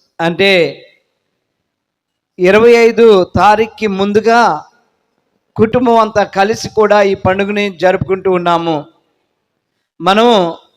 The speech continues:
ఇంత పెద్ద ఎత్తున పండుగ జరుపుకోవటానికి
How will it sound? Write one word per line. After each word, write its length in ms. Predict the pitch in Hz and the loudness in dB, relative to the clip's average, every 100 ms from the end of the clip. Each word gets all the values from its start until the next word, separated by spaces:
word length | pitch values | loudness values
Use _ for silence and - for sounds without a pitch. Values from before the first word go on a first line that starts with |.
| _ _ _ | _ _ _
ఇంత 300 | 185 214 233 254 247 | -2 -2 0 -2 0
పెద్ద 220 | 208 214 226 214 | 0 2 2 2
ఎత్తున 260 | 202 196 208 196 160 - _ - | -2 -2 2 2 0 -6 _ 0
పండుగ 280 | 185 196 214 | 0 0 0
జరుపుకోవటానికి 760 | 202 196 190 - 202 196 185 | 2 0 -2 -2 -2 0 -4